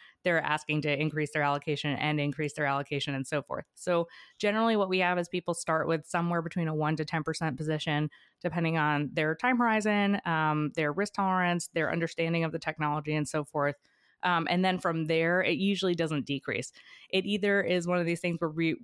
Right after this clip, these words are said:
especially in a time like now, where we, we're continually rebalancing into it to maintain that position, um,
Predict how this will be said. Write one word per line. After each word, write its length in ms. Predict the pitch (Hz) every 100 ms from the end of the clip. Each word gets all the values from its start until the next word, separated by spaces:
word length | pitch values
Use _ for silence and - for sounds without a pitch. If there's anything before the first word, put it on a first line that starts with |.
| -
especially 460 | 180 - 196 190 170
in 60 |
a 80 | 160
time 220 | 160 160
like 180 | 156 143
now, 280 | 151 156 190
where 100 | 180
we, 180 | 156 156
we're 240 | - 165 151
continually 760 | - 156 170 170 165 160 151
rebalancing 720 | 143 151 147 147 151 160 143
into 260 | 147 160 185
it 120 | 185
to 100 | 170
maintain 520 | 156 143 143 147 156
that 180 | 170 165
position, 480 | 190 202 208 233 254 - - - -
um, 280 | 180 165